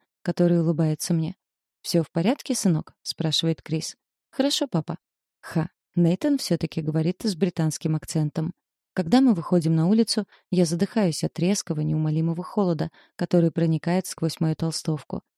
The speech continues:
Нейтан достает куртку, которую взял для меня и которая примерно на три размера мне велика,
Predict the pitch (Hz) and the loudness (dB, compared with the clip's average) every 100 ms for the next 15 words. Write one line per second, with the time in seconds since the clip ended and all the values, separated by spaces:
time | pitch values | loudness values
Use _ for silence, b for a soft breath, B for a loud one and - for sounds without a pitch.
0 | _ 175 165 - 196 185 - 170 156 - | _ 2 2 2 0 0 0 0 0 -4
1 | 156 - - 202 180 233 262 226 165 170 | -10 -8 -8 -4 -2 0 2 2 2 0
2 | 151 165 160 185 220 b b - 190 - | 0 2 2 0 -2 b b -6 -4 0
3 | 269 240 - 170 190 233 202 165 151 165 | 0 0 0 2 4 4 4 2 0 0
4 | 160 151 165 214 190 151 156 165 202 165 | 0 0 2 2 2 0 -2 -4 -4 -6